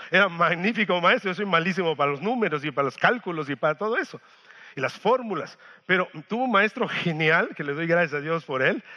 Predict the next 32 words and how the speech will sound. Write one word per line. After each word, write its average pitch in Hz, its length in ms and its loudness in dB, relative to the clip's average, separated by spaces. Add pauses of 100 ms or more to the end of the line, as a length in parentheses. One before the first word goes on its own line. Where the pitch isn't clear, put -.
(160)
porque 139 200 -6
por 151 120 -2
eso 170 160 0
aprendí 147 260 -6
un 156 100 -10
poquito 151 360 -4
de 131 100 0
física, 240 480 -2 (360)
¿eh? 147 140 -4 (240)
Este, 147 480 -4
y 170 80 -2
había 214 200 0
sacado 226 240 0
yo 220 140 -6
cien 233 380 0
en 196 120 0
ese - 180 0
parcial. 196 420 -6 (800)
Y 180 60 0
él 240 80 2
me 240 80 -4
estaba 226 180 2
diciendo, 196 280 -2
"Me 185 80 -8
está 226 140 -4
yendo 214 200 -2
muy 185 180 -4
mal, 185 380 0
es 196 100 -4
que 185 100 -4
mi 160 120 -6
maestro". 185 640 -2